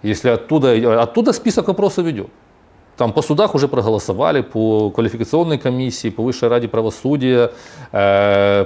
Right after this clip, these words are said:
по набу новый законопроект проголосован. Ещё же ж усиленно голосуют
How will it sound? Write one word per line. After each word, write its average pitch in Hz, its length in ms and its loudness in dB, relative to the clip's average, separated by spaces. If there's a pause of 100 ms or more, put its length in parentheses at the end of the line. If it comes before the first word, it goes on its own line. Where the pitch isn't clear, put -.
по 147 100 0
набу 143 360 2
новый 147 220 2
законопроект 135 580 0
проголосован. 113 540 0
Ещё 135 140 -2
же 127 120 -2
ж - 80 -10 (340)
усиленно 185 420 2
голосуют 143 640 2